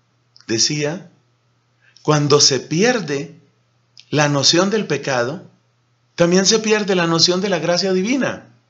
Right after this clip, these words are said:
que es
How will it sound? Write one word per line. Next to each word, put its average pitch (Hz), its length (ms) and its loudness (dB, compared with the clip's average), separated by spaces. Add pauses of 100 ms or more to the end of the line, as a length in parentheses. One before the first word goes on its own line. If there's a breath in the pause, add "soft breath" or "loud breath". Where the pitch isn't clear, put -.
(1500)
que 165 360 4
es - 420 -2